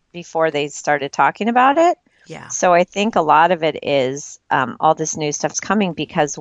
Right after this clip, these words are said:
Speaker 1: we are doing the work.
Speaker 2: We're doing the work. Yeah. And, and all this information is all there, but we can hear it now, you know, 'cause
Speaker 1: Right.
Speaker 2: like we were talking about, you build up
Speaker 1: Didn't
Speaker 2: to that
Speaker 1: make
Speaker 2: layer.
Speaker 1: sense talking about it before because
Speaker 2: Yeah.
Speaker 1: we weren't there yet.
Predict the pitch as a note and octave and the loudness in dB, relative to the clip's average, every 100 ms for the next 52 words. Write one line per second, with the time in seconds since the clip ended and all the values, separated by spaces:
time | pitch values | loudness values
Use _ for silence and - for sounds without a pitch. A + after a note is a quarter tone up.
0 | C#3+ F3+ A3 G#3+ - F#3+ A3+ G3+ C#4 D4 | -10 -4 -2 -2 2 2 4 2 2 4
1 | D#4 D#4 F4 A4 G#4+ - - - F3 E3+ | 2 4 6 4 2 -4 -20 -18 -14 -8
2 | F#3+ G#3 A#3+ C4+ - _ - F#3 G#3 A#3 | -6 -2 -2 -2 -6 _ -14 -6 -2 -2
3 | D3 _ - - _ F#3 F#3+ F#3 - F#3+ | -4 _ -20 -20 _ -6 -6 -6 -8 -2
4 | F#3+ G#3+ A#3 G#3+ F#3+ F3+ F3 - F3 D#3+ | -2 -2 -6 -8 -8 -10 -10 -12 -12 -8
5 | E3 D#3 E3 F#3+ G3 - D#3 - _ _ | -6 -6 -4 -4 -4 -4 -8 -10 _ _
6 | _ - E3 D#3+ D#3 C#3+ F3 E3 - C3+ | _ -20 -16 -14 -14 -14 -10 -10 -12 -14
7 | C3+ - _ _ _ - D#3 D3+ E3 D3 | -14 -16 _ _ _ -16 -12 -12 -10 -2
8 | C#3 - F#3 E3+ E3 E3 F#3 F3+ C#3 D#3+ | 2 2 0 -4 -8 -8 -8 -8 -12 -12
9 | D#3+ F3 D#3 G3 G3 F#3+ G#3 F#3 F#3 - | -14 -12 -6 -6 -4 0 0 2 0 2
10 | F#3 E3 C#3+ F3 E3+ - D3+ D3 D3 D#3+ | 0 0 0 4 4 2 -12 -12 0 2
11 | C#3+ C3 C#3+ C#3+ - G3 E3 B2+ B2+ D#3 | 4 0 -4 -14 -4 0 2 0 -2 -4
12 | - D3+ E3 D3+ C3 D#3+ E3 C#3+ D2+ C2 | -4 -2 -2 -2 -2 2 2 2 0 -2